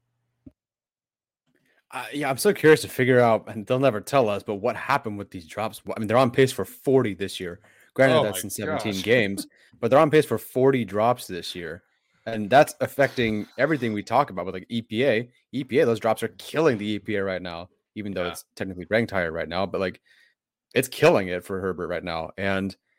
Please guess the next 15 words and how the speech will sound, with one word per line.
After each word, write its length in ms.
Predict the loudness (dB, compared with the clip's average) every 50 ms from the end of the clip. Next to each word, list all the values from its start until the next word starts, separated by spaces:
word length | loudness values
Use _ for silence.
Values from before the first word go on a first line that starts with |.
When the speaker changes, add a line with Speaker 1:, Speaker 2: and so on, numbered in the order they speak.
| _ _ _ _ _ _ _ _ _ _ _ _ _ -10
Speaker 1:
<sighs> 600 | -10 -10 -10 -12 -16 _ _ _ _ _ _ -2
it, 220 | 0 0 0 0 -2 -2
it, 100 | -2 0
maybe 220 | 2 2 2 2
it's 100 | 0 0
the 80 | 2 4
way 120 | 4 4
they 100 | 4 2
did 140 | 0 -2 -4
training 320 | -4 -2 0 0 0 0 0
camp. 260 | 0 0 0 0 -2
I 100 | -2 -4
think 140 | -4 -8 -8
that's 120 | -8 -8
the 100 | -10 -8